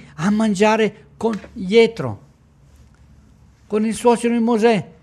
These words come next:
Che cosa ci dice questo? Che cosa stavano dicendo tutti questi anziani, Aaron e Mosè a Ietro?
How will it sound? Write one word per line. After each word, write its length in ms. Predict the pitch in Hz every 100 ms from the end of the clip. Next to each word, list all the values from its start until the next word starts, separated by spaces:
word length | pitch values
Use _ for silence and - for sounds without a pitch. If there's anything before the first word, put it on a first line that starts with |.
| _ -
Che 160 | 208
cosa 460 | 240 247 240 - -
ci 200 | - 226
dice 320 | 233 226 226
questo? 540 | 226 240 202 - 131 - _ _ _ _ _ _ _ _ _ _ _ _ _ _ _ _ _ _ _ _ _ -
Che 160 | 220
cosa 260 | 214 254 247
stavano 300 | - 240 226
dicendo 440 | 233 190 247 233 226
tutti 200 | 196 226
questi 300 | 220 202 214
anziani, 640 | 214 - 247 240 220 208
Aaron 420 | 196 196 233 226
e 80 | 220
Mosè 400 | 214 226 202 240
a 100 | 220
Ietro? 640 | 220 247 240 208 170 123